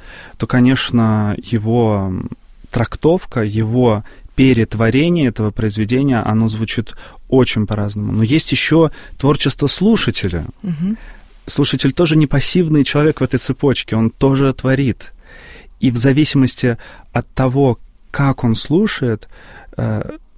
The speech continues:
Speaker 1: слушает ли он с этой глубиной, способен ли он ее считать, эм, от этого тоже очень многое зависит. Может быть,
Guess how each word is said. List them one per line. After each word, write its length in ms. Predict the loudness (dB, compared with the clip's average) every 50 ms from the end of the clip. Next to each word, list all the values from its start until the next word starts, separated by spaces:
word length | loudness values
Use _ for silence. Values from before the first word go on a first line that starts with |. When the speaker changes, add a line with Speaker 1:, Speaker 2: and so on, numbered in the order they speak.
| -20 -12
Speaker 1:
слушает 600 | -8 -8 -2 2 2 2 2 2 2 0 0 2 2
ли 60 | 2
он 120 | 2 2 2
с 120 | 2 0
этой 240 | -2 -2 0 -2 -2
глубиной, 800 | 0 0 -2 0 2 2 2 4 2 2 2 0 -2 -4 -8 -10
способен 520 | -6 -4 -4 -2 0 0 0 2 2 2
ли 80 | 2 2
он 180 | 2 2 2
ее 160 | 0 0 -2
считать, 640 | -2 -4 -6 -6 -6 -4 -2 -2 -2 -2 -4 -8 -16 -20 -20 -20 -20 -20 -20 -20 -20 -20 -20 -18 -8 -6
эм, 760 | -4 -2 -2 -2 -2 -2 -2 -2 -2 -2 -4 -4 -6 -6 -8 -6 -6
от 140 | -4 0 0
этого 220 | 0 0 0 -4
тоже 240 | 0 0 0 2 2
очень 200 | 0 0 0 0
многое 240 | 2 2 0 -2 -2
зависит. 280 | -2 -2 -2 -2 0 2
Может 200 | 2 2 2 2
быть, 200 | 0 -2 -2